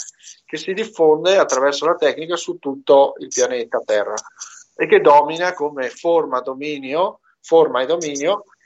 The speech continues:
il, eh, il tempo, eh, per lui all'epoca il tempo presente. Eh, nell'andare del, del tempo, col, col passare degli anni,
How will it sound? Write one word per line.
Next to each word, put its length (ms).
il, 200
eh, 1300
il 100
tempo, 680
eh, 680
per 140
lui 340
all'epoca 640
il 220
tempo 260
presente. 800
Eh, 960
nell'andare 840
del, 640
del 140
tempo, 640
col, 340
col 160
passare 320
degli 220
anni, 440